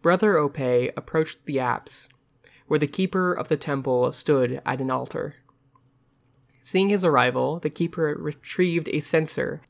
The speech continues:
and prepared for the sacrament. Brother Ope kneeled before the altar, and then the keeper anointed him with oil.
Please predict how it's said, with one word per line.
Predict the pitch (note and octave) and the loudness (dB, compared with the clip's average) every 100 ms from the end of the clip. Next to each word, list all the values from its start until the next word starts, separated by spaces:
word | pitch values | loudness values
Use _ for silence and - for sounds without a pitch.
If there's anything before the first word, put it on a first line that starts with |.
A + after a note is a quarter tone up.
| _ | _
and | D3+ | -4
prepared | D#3 D3+ D#3 | -4 0 0
for | D3 D#3 | 0 -4
the | C3 | 0
sacrament. | C3+ B2 - - - _ _ _ _ _ _ _ - - _ _ _ _ | -2 -2 -6 -10 -14 _ _ _ _ _ _ _ -20 -20 _ _ _ _
Brother | F3 E3+ E3+ D#3 | 4 6 6 6
Ope | D#3+ E3 | 4 4
kneeled | D3 C#3+ E3+ G#3 | 2 2 2 4
before | E3+ - D3+ | 2 0 0
the | C3 B2 | 2 0
altar, | A#2+ - C3 D3 - | -2 -2 -4 -4 -6
and | C#3 C#3+ C#3+ | -4 -2 -2
then | C#3+ C#3+ | -2 -4
the | C#3 | -6
keeper | - G3 C#3 B2 B2 | -4 -2 2 2 2
anointed | C3+ C#3 D3+ D3 C3 | 0 -2 -2 -2 -4
him | B2 A#2+ | -4 -4
with | C3 C3 | -4 0
oil. | B2+ B2 - D#3 | 0 0 -6 -10